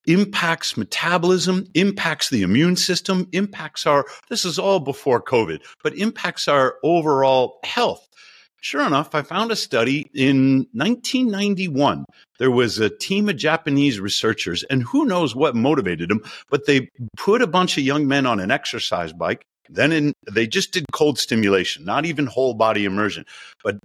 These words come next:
uh, non-dominant hand immersed in ice water up to the elbow. And sure enough, when you use cold to recover from exercise, in men, testosterone goes down,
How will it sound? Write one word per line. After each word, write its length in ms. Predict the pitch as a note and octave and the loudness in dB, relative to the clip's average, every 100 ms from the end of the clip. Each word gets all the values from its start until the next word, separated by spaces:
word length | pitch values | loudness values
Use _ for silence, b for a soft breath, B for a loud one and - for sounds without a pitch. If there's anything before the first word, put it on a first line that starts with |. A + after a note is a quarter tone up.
| - | -2
uh, 180 | A2+ F#2 | 0 2
non-dominant 760 | F#2 C#3 D#3+ D3+ D#3 D3+ D3+ C3 | 2 0 2 2 2 2 2 0
hand 360 | B2+ B2+ B2+ G2 | -2 0 -2 -4
immersed 400 | G2 D3 D#3+ C#3+ | 0 2 0 -2
in 80 | |
ice 240 | C3 C3+ - | -2 -2 -2
water 360 | A#2 A#2+ A2+ | 0 2 2
up 140 | C3 - | 0 -2
to 120 | - | -2
the 120 | G2+ | 0
elbow. 340 | G2+ G#2 F#2+ E2 B B B | 2 2 2 -2 B B B
And 160 | G2+ A2+ | -8 -4
sure 420 | - - A3 B3 | -2 -2 0 2
enough, 380 | G#3+ A2+ - - _ _ _ | 2 0 -4 -16 _ _ _
when 180 | A#2+ A#2+ | -2 0
you 140 | A2+ | 0
use 380 | A#2 D#3+ G#3+ G3+ | 0 0 0 -2
cold 460 | - F3 D#3+ C#3+ | -2 0 2 0
to 140 | - G#2+ | -4 -2
recover 600 | F#2+ - - E3 D#3 D#3+ | -2 -4 -4 -2 0 -2
from 240 | - A2 | -2 0
exercise, 760 | B2 - - G2+ - C#2+ - - - - | 0 -2 -6 -6 -6 -10 -12 -16 -16 -6
in 260 | - C3 B2 | 0 2 4
men, 360 | D#3 F3 D#2+ C#2+ b b _ _ _ | 4 2 0 -8 b b _ _ _
testosterone 800 | - F#2+ - A#2+ B2+ - B2 B2 | -10 -8 0 0 0 -4 -2 0
goes 240 | A2 G#2+ F#2+ | 0 0 0
down, 320 | G2+ F2+ | -4 -4